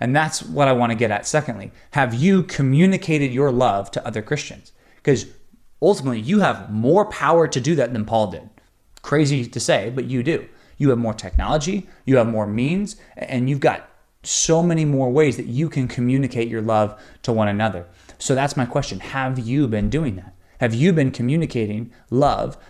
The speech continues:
to other people? That's point number two. I want you to write this down. Verbalize your love for others. Verbalize your love for others. And, um,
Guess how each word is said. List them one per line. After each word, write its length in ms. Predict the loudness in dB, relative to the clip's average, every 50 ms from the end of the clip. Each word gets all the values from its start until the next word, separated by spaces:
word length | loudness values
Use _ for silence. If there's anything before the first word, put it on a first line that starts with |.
| -8 -4
to 120 | -4 -2
other 160 | -2 -2 -4
people? 320 | -4 -4 -4 -4 -4 -6 -8
That's 200 | -6 -6 -6 -4
point 200 | -4 -4 -4 -2
number 180 | -4 -4 -4
two. 200 | -4 -2 -2 0
I 60 | 0 0
want 180 | 0 -2 -2
you 60 | -2
to 60 | 0 0
write 200 | 0 0 0 -2
this 140 | -6 -4
down. 260 | -4 -6 -6 -6 -8 -14 -18 -20 -20 -12 -8
Verbalize 760 | -4 0 4 4 4 6 4 2 2 -2 -4 -6 -6 -4 -2
your 100 | -2 2
love 240 | 4 4 2 2 0
for 160 | -2 -2 0
others. 380 | 0 0 -2 -6 -12 -16 -20 -20 _ _ _ _ _ _ _ -8
Verbalize 800 | 0 2 4 4 6 6 4 2 2 0 -2 -4 -4 -6 -8 -14 _ _ _ _
your 120 | -2 0 2
love 220 | 4 4 4 2
for 180 | 0 -4 0 0
others. 360 | 0 0 0 -4 -6 -6 -4
And, 240 | -2 0 0 -2 -4 -6 -14 -16 -18 -18
um, 140 | -18 -16 -10